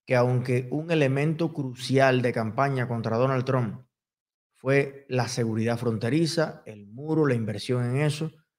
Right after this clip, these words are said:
eh, el, el parar de la manera que fuera posible la migración ilegal, bueno,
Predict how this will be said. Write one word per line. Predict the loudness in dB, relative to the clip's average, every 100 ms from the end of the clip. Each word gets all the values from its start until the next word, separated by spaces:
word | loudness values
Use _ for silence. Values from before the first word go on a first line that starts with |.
| _ _ _ _
eh, | 2 2 2
el, | 0 2
el | 0 4
parar | 6 10 8 6 -4 -16 _
de | -8
la | -6
manera | -4 -2 0 0
que | 2
fuera | 2 2
posible | 0 -2 0 0
la | 0
migración | -2 -4 -2
ilegal, | 2 4 4 2 -4 _ _ _ _ _ 0
bueno, | 4 4 0 -8